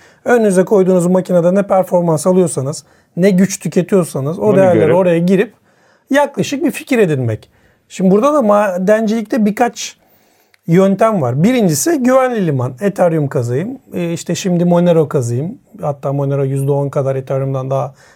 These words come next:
Speaker 1: performanslı en son seninle az önce
Speaker 2: Evet.
Speaker 1: baktığımıza göre. Ya da risk alayım. Yeni çıkan, çok ucuz olan coinlerden kazayım. Bin tane, iki bin tane kenara koyayım.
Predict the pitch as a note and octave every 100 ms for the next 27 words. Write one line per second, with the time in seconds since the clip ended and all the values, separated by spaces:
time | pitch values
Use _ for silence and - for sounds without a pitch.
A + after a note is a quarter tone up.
0 | _ C#3+ B2 C3 B2 B2 B2 C3+ A#2+ C3
1 | C3+ C3 C3+ B2+ B2+ B2 A2+ G2+ F#2+ B2+
2 | B2 B2+ B2 B2+ C#4+ E4 _ _ _ _
3 | _ _ - F3 F3 D4 - - _ _
4 | _ F3+ A#3+ - G3+ D3+ C#3+ D4 D#4+ D3+
5 | F3 G3+ - - E3 A#3 - _ _ _
6 | _ _ _ _ _ _ - A3+ F#3 E3
7 | D#3 D#3 F3 D#3+ F3 E3+ E3+ D#3+ D#3+ D#3+
8 | F#3 - B2+ B2 C3 D3+ F3 D#3+ D#3 D3+
9 | C#3+ D#3 D3 D3 C#3 C3+ C#3 D3+ D#3+ D#3
10 | D3+ B3+